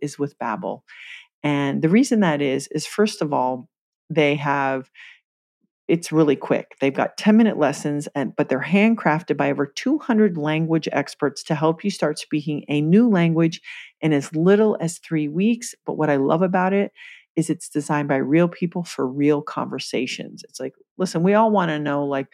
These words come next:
talk about food and directions and things like that. And Babbel's tips and tools are approachable, accessible, rooted in real life situations, and delivered with conversation-based teaching.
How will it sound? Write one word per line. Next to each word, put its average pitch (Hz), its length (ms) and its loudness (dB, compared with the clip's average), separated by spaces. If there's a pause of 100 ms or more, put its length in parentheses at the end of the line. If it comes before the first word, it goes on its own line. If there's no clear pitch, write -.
(380)
talk 165 140 2
about 170 240 2
food 240 420 2
and 156 160 0
directions 196 640 2
and 156 140 -2
things 165 260 0
like 143 180 0
that. 160 180 2
And 127 100 -4
Babbel's 190 320 2
tips - 240 -6
and 175 100 -4
tools 160 320 0
are 131 120 0
approachable, 214 640 0
accessible, 170 640 -2
rooted 160 340 2
in 139 140 -2
real 143 220 2
life 190 180 4
situations, 175 800 -2
and 151 100 -2
delivered 147 340 0
with 147 160 -2
conversation-based 170 920 -2
teaching. 156 640 -2